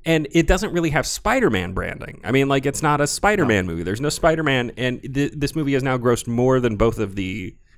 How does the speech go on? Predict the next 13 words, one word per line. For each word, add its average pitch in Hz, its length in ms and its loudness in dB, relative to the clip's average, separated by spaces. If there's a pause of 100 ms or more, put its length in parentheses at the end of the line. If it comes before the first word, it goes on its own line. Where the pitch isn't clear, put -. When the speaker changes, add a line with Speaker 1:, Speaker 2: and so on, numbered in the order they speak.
(140)
Speaker 1:
Amazing 107 400 0
Spider-Man 92 540 -2
films, 80 360 -6
the 90 220 -4
Andrew 98 220 -2
Garfield 92 400 -4
reboots. - 540 -8 (580)
Um, 104 560 0 (720)
so - 260 -6
I 294 140 -4
don't 247 180 -4
know, 180 160 0
man. 98 320 -4